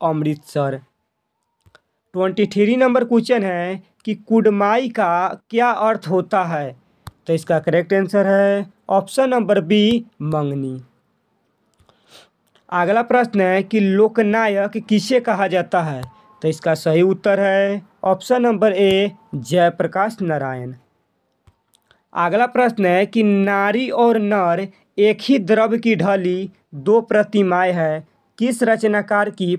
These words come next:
पंक्ति है? तो इसका सही उत्तर है ऑप्शन नंबर सी, रामधारी सिंह दिनकर। नेक्स्ट प्रश्न है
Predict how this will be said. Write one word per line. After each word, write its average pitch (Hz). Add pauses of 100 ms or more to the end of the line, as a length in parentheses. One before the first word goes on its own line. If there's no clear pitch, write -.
पंक्ति 190
है? 143 (360)
तो 165
इसका 165
सही 165
उत्तर 196
है 202 (240)
ऑप्शन 196
नंबर 214
सी, 220 (200)
रामधारी 170
सिंह 233
दिनकर। 135 (1700)
नेक्स्ट 196
प्रश्न 233
है 185